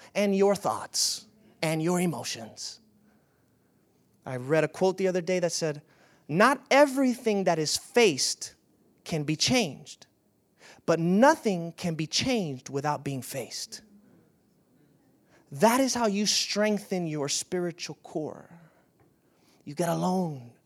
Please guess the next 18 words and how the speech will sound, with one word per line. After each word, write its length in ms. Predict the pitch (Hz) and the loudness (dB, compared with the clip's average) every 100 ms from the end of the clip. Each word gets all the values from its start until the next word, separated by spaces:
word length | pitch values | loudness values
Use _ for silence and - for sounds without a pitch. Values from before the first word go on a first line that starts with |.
| _ _ _ _ | _ _ _ _
with 180 | 151 135 | -2 -2
yourself. 460 | 139 131 - 135 - | -4 -6 -6 -6 -10
You 260 | 131 170 160 | -6 -4 -4
face 1080 | - - - 240 240 226 - - - - - _ _ | -8 -20 0 4 4 2 0 0 0 -4 -10 _ _
your 280 | 147 190 190 | 0 2 2
stuff. 400 | - - 185 151 - | 2 -2 0 0 -2
You 240 | 147 196 - - - | 0 0 -2 -16 4
face 380 | 269 269 233 - 196 | 6 8 4 0 0
and 180 | 190 | 0
confront 560 | - 180 - 240 226 - - - - - | -2 -6 -2 0 0 -2 -14 -18 -6 6
everything 540 | 277 240 277 269 254 | 8 8 4 2 2
that 160 | 233 208 | 2 2
is 100 | 190 | 0
happening 600 | - 220 226 233 226 220 | 0 2 2 2 2 2
in 260 | 220 190 185 | 2 2 4
your 180 | 190 - | 4 2
internal 560 | 202 202 - 196 190 165 | 0 0 0 2 2 2
world, 320 | 202 160 | 2 2